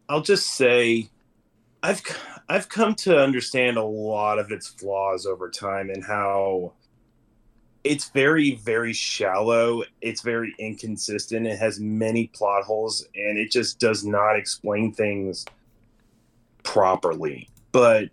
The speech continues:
despite all that, I don't hate it. And you should not feel bad for liking Demon Slayer, 'cause I don't care what y-, what anyone watches or likes,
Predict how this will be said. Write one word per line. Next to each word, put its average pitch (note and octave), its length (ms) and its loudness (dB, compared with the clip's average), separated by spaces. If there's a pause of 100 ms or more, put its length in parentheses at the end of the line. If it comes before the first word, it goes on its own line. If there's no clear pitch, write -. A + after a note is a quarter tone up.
(720)
despite C3 400 2
all D3 120 2
that, C#3+ 240 4
I A#2+ 220 0
don't B2 260 2
hate F#2 500 -8
it. - 540 -12 (760)
And A#2+ 440 4
you A2+ 260 2
should D#3 340 2
not C3+ 280 4
feel A2 280 -2
bad F#2+ 280 -2
for G2 140 -2
liking F#2+ 420 -4
Demon F#2 360 -8
Slayer, E2 500 -8 (140)
'cause G#2+ 400 -2
I A#2+ 140 2
don't D#3 280 4
care G#2 400 2
what G#2 220 0
y-, D#2 220 -8 (120)
what A2+ 220 0
anyone A#2 520 0
watches G#2+ 440 -2
or A2+ 180 2
likes, G#2+ 480 -2